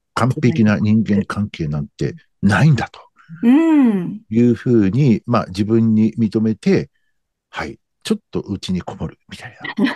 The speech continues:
Speaker 2: <laughs> ヤドカリになる。
Speaker 1: いや、楽しくうちにこもるみたいな。
Speaker 2: <laughs>
Speaker 1: はい。そんな、あ、感じで、こうね、心の、お、ね、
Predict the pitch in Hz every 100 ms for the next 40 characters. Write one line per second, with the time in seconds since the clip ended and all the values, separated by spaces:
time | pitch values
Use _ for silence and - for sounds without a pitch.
0 | 403 403 - 220 185 180 170 175 170 240
1 | 214 - - 123 113 107 - _ - -
2 | 131 185 175 - 78 - 151 - - -
3 | _ _ - 453 440 - 427 _ - _
4 | _ _ _ _ - - - _ _ _
5 | 226 240 262 247 226 - _ _ 151 160
6 | 156 160 147 151 147 151 147 156 95 _
7 | _ - 107 123 123 120 - 113 110 95
8 | 139 147